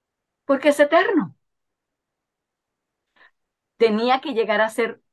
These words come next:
uno con nosotros, uno con nosotros, para poder morir, para poder llevar nuestros, nuestros pecados, la culpabilidad y la penalidad de nuestro pecado, para entonces morir por nuestro pecado.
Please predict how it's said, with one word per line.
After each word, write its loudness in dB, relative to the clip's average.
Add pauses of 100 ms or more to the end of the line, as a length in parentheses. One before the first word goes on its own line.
uno 6
con 2
nosotros, -12 (320)
uno 4
con -8
nosotros, -10 (180)
para 2
poder -2
morir, -6 (220)
para 0
poder 0
llevar 0
nuestros, -4 (320)
nuestros -6
pecados, 2
la 0
culpabilidad 0
y -4
la 0
penalidad -2
de -4
nuestro -12
pecado, 2 (560)
para 0
entonces -4 (100)
morir -2
por -14
nuestro -6
pecado. -20